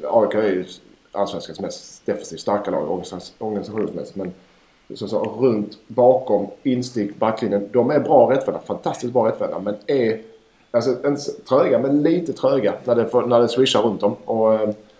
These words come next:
det är lag som Malmö och, och Hammarby och liknande lag och Häcken, för den är också, som spelar lite frejdigt och bra, eh, kan straffa dem.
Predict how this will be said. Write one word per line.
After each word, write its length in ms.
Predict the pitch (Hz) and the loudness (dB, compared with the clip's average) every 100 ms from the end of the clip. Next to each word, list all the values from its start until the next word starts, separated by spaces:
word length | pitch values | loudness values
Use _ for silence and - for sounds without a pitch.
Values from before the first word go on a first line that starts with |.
| _ _ _ | _ _ _
det 240 | 123 120 113 | 4 6 6
är 380 | 110 98 - | 4 2 2
lag 300 | 131 123 107 | 4 6 6
som 160 | - 117 | 4 4
Malmö 300 | 120 127 113 | 6 6 6
och, 480 | 107 104 101 90 107 | 8 8 8 6 4
och 80 | 120 | 6
Hammarby 440 | 123 101 101 98 | 8 8 8 6
och 80 | 101 | 6
liknande 340 | 110 107 107 | 4 2 4
lag 140 | 101 98 | 4 4
och 80 | |
Häcken, 360 | 127 - - 80 | 2 0 -4 -2
för 80 | 117 | 2
den 120 | 117 | 4
är 120 | 107 | 4
också, 240 | 110 - 90 | 2 -4 -12
som 100 | 98 | -4
spelar 300 | 107 107 85 | 2 4 4
lite 220 | 98 104 | 2 0
frejdigt 380 | 120 113 101 98 | 2 2 2 2
och 80 | |
bra, 260 | 95 92 - - - _ _ - | 2 2 0 -12 -20 _ _ -12
eh, 580 | - 104 90 - - - | -8 -6 -6 -8 -10 -2
kan 160 | 107 | -2
straffa 280 | 92 98 - | 0 0 0
dem. 100 | 73 | -2